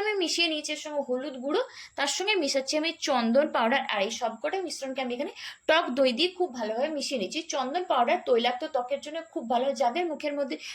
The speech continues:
ব্রণর সমস্যা রয়েছে, তারা চন্দন পাউডার কিন্তু এমনিও নরমাল জল দিয়ে গুলে ব্যবহার করতে পারে। টক দই ব্যবহার করেছি, টক দই আমাদের মুখের মধ্যে থাকা যে কোনো ধরনের কালো দাগছোপকে সহজে দূর করে দেয়। তোমরা চাইলে এই রেমেডিটাকে হাতে,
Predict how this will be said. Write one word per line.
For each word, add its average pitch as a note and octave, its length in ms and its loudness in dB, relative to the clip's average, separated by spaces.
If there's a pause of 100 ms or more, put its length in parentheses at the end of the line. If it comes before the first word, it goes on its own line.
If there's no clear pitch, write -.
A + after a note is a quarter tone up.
(140)
ব্রণর C#4+ 380 4
সমস্যা C#4 360 -2
রয়েছে, B3+ 260 -2 (100)
তারা A#3 160 4 (100)
চন্দন B3 400 -2
পাউডার A#3 280 4 (100)
কিন্তু B3+ 200 -2 (200)
এমনিও C4+ 340 2
নরমাল G#3+ 160 2 (220)
জল G#3+ 200 4
দিয়ে C4 180 -2
গুলে B3+ 220 4
ব্যবহার B3 320 2
করতে G3+ 220 -4
পারে। A#3+ 120 -2 (380)
টক E4+ 140 4 (100)
দই A4 220 4
ব্যবহার D#4 380 4
করেছি, C4+ 240 -2 (140)
টক C#4+ 220 2
দই F4 160 2
আমাদের C#4+ 260 -2
মুখের C#4+ 240 -4
মধ্যে B3+ 240 -2
থাকা C4+ 140 -2 (120)
যে A#3+ 160 0
কোনো B3 220 -4
ধরনের A#3+ 320 0
কালো G#3+ 260 0
দাগছোপকে B3 440 -4 (100)
সহজে A#3 320 0
দূর C4+ 200 2
করে G3 180 6
দেয়। D4 120 2 (560)
তোমরা F4 240 2 (100)
চাইলে C#4+ 240 4 (180)
এই C#4 140 2
রেমেডিটাকে B3 500 2 (320)
হাতে, B3 260 0